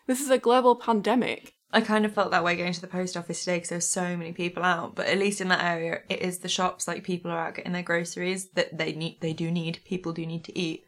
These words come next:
Speaker 2: So many people just queuing really close to each other that I was just, it made me feel really anxious just being out of the house. And there's that, uh,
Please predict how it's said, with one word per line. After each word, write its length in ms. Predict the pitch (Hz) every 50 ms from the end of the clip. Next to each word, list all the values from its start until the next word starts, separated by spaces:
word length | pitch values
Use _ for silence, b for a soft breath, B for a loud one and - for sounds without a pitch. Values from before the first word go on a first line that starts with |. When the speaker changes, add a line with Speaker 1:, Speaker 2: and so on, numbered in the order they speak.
| _ _ _
Speaker 2:
So 220 | - - 220 214
many 140 | 196 190 185
people 240 | 185 190 185 180 185
just 240 | 175 180 175 - - _ - -
queuing 420 | - - 196 185 180 175 175 175 175
really 220 | 180 185 175 180
close 320 | 185 - 214 208 226 220 -
to 80 | - 277
each 180 | 269 254 247
other 320 | 262 262 269 277 294 302 294
that 160 | 302 - -
I 80 | 196 190
was 140 | 185 -
just, 240 | - - 180 - -
it 100 | - 175
made 140 | 180 175 185
me 80 | 185 180
feel 200 | 180 180 170 165
really 200 | 165 156 151 147
anxious 420 | 147 160 165 170 - 165 165 -
just 180 | - 160 - -
being 180 | 151 151 151 151
out 100 | - -
of 60 | 156
the 60 | 156
house. 420 | 151 160 165 151 147 160 - - B B B B B B B B
And 240 | 175 165 165 165
there's 180 | 165 175 170 165
that, 440 | - 165 - - 156 165 165 165
uh, 20 | 160